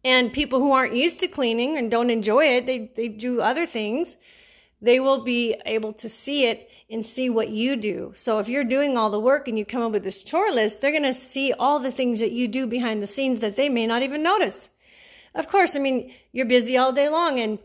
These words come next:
and people just come in the house for dinner, ready to eat, and you're doing the dishes and all these things. And once they see the list that, of stuff you're doing, they should start appreciating you more and what you do. So it's important to feel appreciated,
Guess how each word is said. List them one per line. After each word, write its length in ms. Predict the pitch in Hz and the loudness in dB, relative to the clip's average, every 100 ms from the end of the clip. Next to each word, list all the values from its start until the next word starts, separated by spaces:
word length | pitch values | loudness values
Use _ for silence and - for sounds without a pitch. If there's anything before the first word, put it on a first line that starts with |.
| - - | -18 -10
and 160 | 214 | -10
people 280 | 208 233 226 | -6 -6 -4
just 200 | 226 214 | -2 -4
come 240 | - 247 254 | -2 0 2
in 260 | 254 254 | 2 0
the 100 | 254 | 2
house 260 | 269 285 - | 2 2 0
for 120 | 285 | -4
dinner, 380 | 277 339 277 262 | 0 2 2 2
ready 240 | 226 269 | 2 2
to 100 | 262 | 2
eat, 360 | 320 339 320 - _ | 0 2 0 -6 _
and 200 | 226 226 | -4 0
you're 140 | 233 | 0
doing 200 | 226 277 | 2 2
the 80 | 285 | 2
dishes 380 | 294 330 302 247 | 2 -2 -2 -2
and 100 | 233 | 2
all 100 | 220 | 2
these 200 | 226 220 | 2 -2
things. 340 | 247 233 226 - - - - - | -2 -2 -2 -8 -20 -20 -20 -6
And 280 | 247 240 226 | 0 2 2
once 420 | 247 247 330 370 - | 2 2 4 2 2
they 240 | 269 262 | 2 2
see 300 | 254 277 277 | 2 0 0
the 120 | 226 | 2
list 300 | 220 254 254 | 2 2 2
that, 240 | 233 214 - | -2 -2 -6
of 160 | - 214 | -10 -6
stuff 280 | - 233 220 | -4 -4 0
you're 120 | 214 | 0
doing, 440 | 208 254 233 196 - | 2 2 0 -2 -4
they 240 | 226 247 | 2 2
should 520 | 240 - 311 240 247 | 2 2 2 0 -6
start 280 | - - 240 | -2 2 2
appreciating 800 | 220 - 277 269 - 226 214 208 | 0 2 2 2 0 0 0 -2
you 100 | 208 | -2
more 360 | 214 247 269 214 | 0 2 2 2
and 280 | 214 226 226 | 0 -2 -2
what 140 | 214 | -2
you 140 | 226 | -4
do. 400 | 196 240 220 175 - | -6 -2 -2 -4 -8
So 360 | - 240 214 - - - - | -2 0 0 -2 -16 -18 -8
it's 160 | 233 | -4
important 400 | 277 330 339 311 | -2 0 0 0
to 40 | 330 | -2
feel 240 | 339 339 | 0 0
appreciated, 840 | 330 262 233 226 214 208 240 269 | -2 -2 -2 0 -2 0 -2 -4